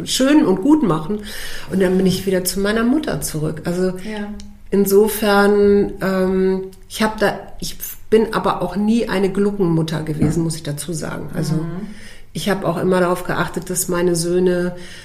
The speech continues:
Speaker 1: so ihre Selbst-, also se-, in die Selbstständigkeit gehen.
Speaker 2: Mhm. Ja, ja.
Speaker 1: Vielleicht ist das auch mit Söhnen noch mal einfacher, als wenn man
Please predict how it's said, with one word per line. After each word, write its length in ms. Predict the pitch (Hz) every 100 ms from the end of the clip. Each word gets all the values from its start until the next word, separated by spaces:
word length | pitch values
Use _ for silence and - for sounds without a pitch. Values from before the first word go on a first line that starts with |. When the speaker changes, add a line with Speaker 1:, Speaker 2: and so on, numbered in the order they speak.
| -
Speaker 1:
so 220 | - 185
ihre 520 | 180 180 180 175 175
Selbst-, 380 | 165 170 175 -
also 200 | 170 170
se-, 240 | 165 170 -
in 120 | 190
die 100 | 185
Selbstständigkeit 1120 | 175 175 180 - 160 156 160 160 - 151 151
gehen. 380 | - 165 156 156 - - - -
Speaker 2:
Mhm. 520 | 196 185 175 175 196 - - - 220
Ja, 60 |
ja. 60 | 208 214 -
Speaker 1:
Vielleicht 340 | 202 185 196
ist 180 | 190 -
das 180 | 180 -
auch 140 | 180
mit 180 | 190 175
Söhnen 300 | 190 196 196
noch 160 | 185 196
mal 160 | 180
einfacher, 500 | - 185 196 190 190
als 280 | - 175 -
wenn 180 | 185 180
man 280 | 175 180